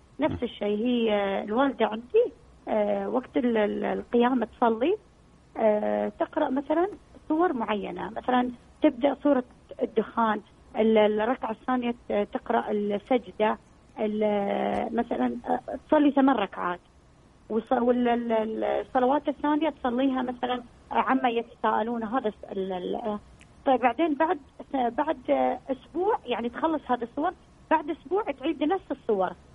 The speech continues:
Speaker 1: هل يجوز هالشيء ولا لا؟
Speaker 2: يعني، هذا اللي حافظ السنة، ها؟
Speaker 1: أيوة.
Speaker 2: إن شاء الله يا أختي أم عبد الله.
Speaker 1: شكرًا، شكرًا.
Speaker 2: مرحبا.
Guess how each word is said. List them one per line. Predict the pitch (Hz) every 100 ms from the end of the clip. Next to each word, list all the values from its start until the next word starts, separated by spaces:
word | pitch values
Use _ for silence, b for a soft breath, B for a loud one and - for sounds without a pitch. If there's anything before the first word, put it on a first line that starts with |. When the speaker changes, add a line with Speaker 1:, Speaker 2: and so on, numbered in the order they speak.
| -
Speaker 1:
هل | 339 330
يجوز | 311 294 269 269
هالشيء | 277 - 381
ولا | 254 180
لا؟ | 170 196 -
Speaker 2:
يعني، | 120 117
هذا | 127 143 143
اللي | 139
حافظ | 120 139 107 107
السنة، | - 110 80
ها؟ | 98 139 - - - _ _ 247
Speaker 1:
أيوة. | 226 180
Speaker 2:
إن | 185 _
شاء | - 107 110 127
الله | 131 113
يا | 104 98 -
أختي | - - 90
أم | 85
عبد | 92 92
الله. | 87 - -
Speaker 1:
شكرًا، | - - - 208
شكرًا. | - - 107
Speaker 2:
مرحبا. | 101 - - 85